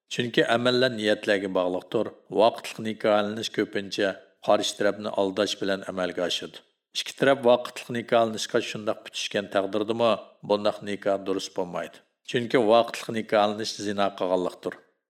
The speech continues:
Nikohda mangulikni niyat qilish shart bo'lib, mangulik er-xotin bo'lish niyat qilinmagan nikoh bog'lanmaydi. Ammo mangulik nikohni niyat qilgan bo'lsa-mu, keyin turmush normal holda davom qilmaganlik sababdan ayrilib ketsa-mu, u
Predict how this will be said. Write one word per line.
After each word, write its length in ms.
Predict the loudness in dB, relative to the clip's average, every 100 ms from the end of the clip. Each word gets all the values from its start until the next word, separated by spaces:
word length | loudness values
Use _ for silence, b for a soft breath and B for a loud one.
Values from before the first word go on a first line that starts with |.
| _
Nikohda 500 | -2 2 4 4 2 2
mangulikni 720 | 2 2 6 6 4 -2 -8
niyat 340 | 0 2 0
qilish 280 | 0 -2 -2
shart 240 | 0 0 0
bo'lib, 280 | 0 2 2 -2 -12
mangulik 560 | -2 0 4 4 4 4
er-xotin 540 | 2 2 -2 -2 -4
bo'lish 320 | -2 -2 -2 -6
niyat 260 | 0 0 0
qilinmagan 520 | -2 -4 -4 -2 -2 -2
nikoh 360 | -6 -2 -2 -4 -14 0
bog'lanmaydi. 680 | 2 4 0 -2 -8 -10 -16 _ _ _ _ -2
Ammo 260 | 2 4
mangulik 540 | 4 2 4 4 4 2
nikohni 440 | -4 2 2 2
niyat 260 | 0 0 0
qilgan 260 | 0 -2 2
bo'lsa-mu, 480 | 2 2 -2 -2 -2 -4 -12
keyin 300 | -2 0 0
turmush 380 | 0 -2 -2 -6
normal 400 | 0 0 2 2
holda 260 | 4 2 0
davom 340 | 2 4 4 2
qilmaganlik 580 | -4 -4 0 0 0 -4
sababdan 500 | 0 0 0 -4 -4
ayrilib 380 | 0 0 0 -2
ketsa-mu, 480 | -2 -2 -4 -2 0 -2 -4
u 140 | 4